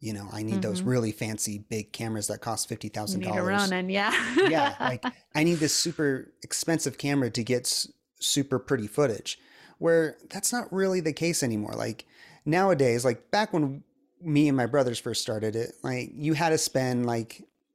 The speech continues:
Speaker 1: four or five thousand dollars, sometimes ten grand to actually get a camera because we started fifteen, twenty years ago and
Speaker 2: Mm-hmm.
Speaker 1: iPhones and, like, little Sony cameras weren't available at that time. Um, but, like, nowadays, like,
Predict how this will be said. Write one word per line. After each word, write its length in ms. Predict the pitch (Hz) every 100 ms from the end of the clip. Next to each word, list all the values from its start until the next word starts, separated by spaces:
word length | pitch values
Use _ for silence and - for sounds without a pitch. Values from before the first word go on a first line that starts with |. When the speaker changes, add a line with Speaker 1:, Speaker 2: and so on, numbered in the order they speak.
| _
Speaker 1:
four 240 | - 135
or 60 | 127
five 240 | 135 117 127
thousand 300 | 117 113 117
dollars, 320 | 110 110 110
sometimes 400 | 123 117 117 -
ten 200 | 135 120
grand 280 | 110 104 -
to 120 | -
actually 260 | 123 139 113
get 200 | 120 107
a 60 |
camera 340 | - 104 104 101
because 460 | 104 101 98 - - _ _ _ _ _
we 120 | 113
started 360 | - 117 104 104 -
fifteen, 520 | - 104 - 104 104
twenty 240 | - 101
years 240 | 98 123 110
ago 260 | 107 104
and 180 | 101 101 - 202
Speaker 2:
Mm-hmm. 280 | 185 180 180
Speaker 1:
iPhones 600 | 120 - 127 117 113 107
and, 280 | 104 101 - _ _ _ -
like, 360 | 110 98 - _ _ -
little 160 | 120 113
Sony 360 | - 123 110
cameras 420 | - 135 117 - 170
weren't 180 | 185 - -
available 520 | 123 147 170 104 101
at 80 | -
that 140 | - -
time. 240 | - - _ - - - - - _ _ -
Um, 480 | 143 139 127 113 -
but, 180 | 143 135
like, 320 | 131 120 - _ _ _
nowadays, 580 | 123 170 196 131 117 113
like, 260 | 113 104